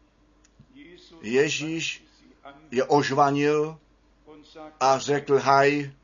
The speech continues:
jak se ti vede?“ Jednoduše se to už nedá pochopit, co lidé opovážili. Ten posměch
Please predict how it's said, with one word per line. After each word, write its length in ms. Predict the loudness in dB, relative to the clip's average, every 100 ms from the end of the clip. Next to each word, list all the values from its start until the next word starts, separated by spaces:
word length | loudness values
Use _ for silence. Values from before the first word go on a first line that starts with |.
| _ -20 _ -20 _ _ _ -18
jak 280 | -4 -2 -2
se 180 | -4 -6
ti 160 | -4
vede?“ 360 | 0 0 -2 -12 _ _ _ _ _ _ _ _ _ -20 -20 -20 _ _ -20 -20 -18 -20 -18 -18 -14
Jednoduše 960 | -2 -2 0 0 -2 -4 -6 -4 -6 -8 -18 -20 -20
se 260 | -6 -2 -2
to 220 | -2 -6
už 280 | -6 -12 -8
nedá 420 | -4 0 2 2
pochopit, 580 | 0 -2 -2 -6 -8 -16 _ _ _ -20 -20 _ -20 -20 -20
co 380 | -10 -2 0 0
lidé 680 | -6 -6 -4 -2 -2 -4 -8 -14 -20 -20 -20 -20 _ _ _ _
opovážili. 960 | 0 2 0 0 -2 -6 -12 -16 -20 _ _ _ -20 -20 -20 -20 _ -20 -20 _ _ _ _
Ten 240 | -8 -2
posměch 680 | 0 0 -2 -6 -4 -4